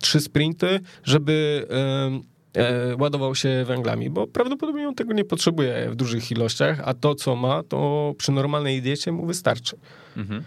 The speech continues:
Speaker 1: Ale mamy te newralgiczne takie pozycje, które wykonują tam tysiąc, tysiąc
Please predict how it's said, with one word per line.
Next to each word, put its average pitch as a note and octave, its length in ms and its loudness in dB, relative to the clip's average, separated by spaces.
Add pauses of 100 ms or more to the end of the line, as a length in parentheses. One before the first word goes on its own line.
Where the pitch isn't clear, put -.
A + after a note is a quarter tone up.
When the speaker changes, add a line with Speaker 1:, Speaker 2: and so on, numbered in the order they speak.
(120)
Speaker 1:
Ale E3 160 4
mamy D#3 220 0
te D3+ 120 0
newralgiczne C#3+ 600 0
takie B2+ 200 -4
pozycje, B2 420 0
które C3 360 0
wykonują B2+ 480 -2
tam A#2+ 480 -4
tysiąc, B2 400 0
tysiąc B2 560 0